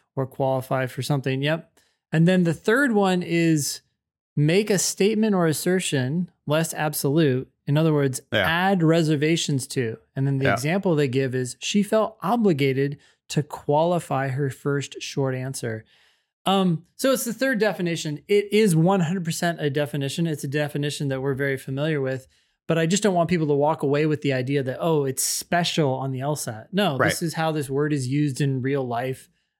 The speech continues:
Speaker 1: Um, it's just that you haven't probably used it that much in this way.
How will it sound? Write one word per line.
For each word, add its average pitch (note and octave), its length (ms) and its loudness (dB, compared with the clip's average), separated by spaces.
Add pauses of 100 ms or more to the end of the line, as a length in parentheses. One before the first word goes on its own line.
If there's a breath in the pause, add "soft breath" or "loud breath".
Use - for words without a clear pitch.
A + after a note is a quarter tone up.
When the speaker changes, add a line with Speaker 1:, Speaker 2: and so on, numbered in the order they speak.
(140)
Speaker 1:
Um, C3+ 280 0
it's B2+ 140 -4
just C#3+ 200 -2
that C3+ 100 -4
you C3+ 160 0
haven't C3 240 -2
probably B2 280 -2
used B2 260 -4
it A2+ 120 -6
that A#2 160 -4
much A#2 420 -8 (400)
in C#3 140 2
this A#2 180 -4
way. G2 140 -14